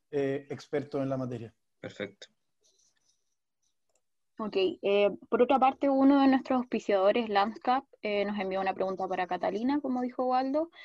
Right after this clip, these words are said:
Speaker 3: Dentro de las principales problemáticas que se evidenciaron a raíz de la crisis social fue la desigualdad territorial, reflejada en diversos conflictos socioambientales.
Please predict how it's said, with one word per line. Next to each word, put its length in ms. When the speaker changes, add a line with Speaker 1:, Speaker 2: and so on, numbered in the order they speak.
Speaker 3:
Dentro 240
de 80
las 140
principales 720
problemáticas 680
que 140
se 160
evidenciaron 680
a 60
raíz 240
de 80
la 100
crisis 340
social 560
fue 160
la 100
desigualdad 580
territorial, 680
reflejada 500
en 80
diversos 360
conflictos 960
socioambientales. 880